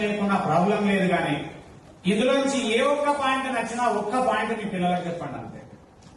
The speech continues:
ఎందుకంటే నువ్వు బాగుపడమని నాకు ఫరక పడదు, నెక్స్ట్ జనరేషన్ అన్న బాగుపడదు. అంటే సొసైటీ బాగుపడాలి, and తెలుగోడు ప్రపంచంలో నంబర్ వన్ ఉండాలి ఎక్కడన్నా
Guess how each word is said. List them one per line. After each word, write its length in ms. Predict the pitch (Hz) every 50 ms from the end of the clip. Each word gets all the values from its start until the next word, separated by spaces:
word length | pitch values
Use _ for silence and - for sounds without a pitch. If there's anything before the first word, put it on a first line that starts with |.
| - -
ఎందుకంటే 240 | 160 190 202 208 196
నువ్వు 140 | 202 214 220 220
బాగుపడమని 540 | 202 214 220 220 226 220 220 220 220 226 220
నాకు 120 | 208 - -
ఫరక 180 | 180 180 190 185 196
పడదు, 240 | 190 175 170 175 - - - - - - - 139
నెక్స్ట్ 200 | 170 180 160 - 208
జనరేషన్ 460 | 220 208 202 202 196 - 175 180 175
అన్న 120 | 170 170 160
బాగుపడదు. 440 | 147 143 139 139 139 120 117 - - - - - - - - - - - - - - - - - - - - - - - - - - - - - - - - - - - - -
అంటే 160 | 226 254 277 - 254 254
సొసైటీ 380 | 254 254 277 311 302 311 320 - 277
బాగుపడాలి, 580 | 277 277 285 285 277 262 254 254 254 254 - 339 330 - - - - - - - 202
and 120 | 247 262 240 - - - 247
తెలుగోడు 540 | 240 254 262 294 285 302 311 311 311 302 302 277
ప్రపంచంలో 640 | 240 233 247 277 277 277 269 269 277 277 277 277 269 269 226
నంబర్ 260 | 226 226 240 233 233 220
వన్ 120 | 220 233 208
ఉండాలి 260 | 196 185 175 156 151
ఎక్కడన్నా 500 | 147 - - - 180 170 165 - 143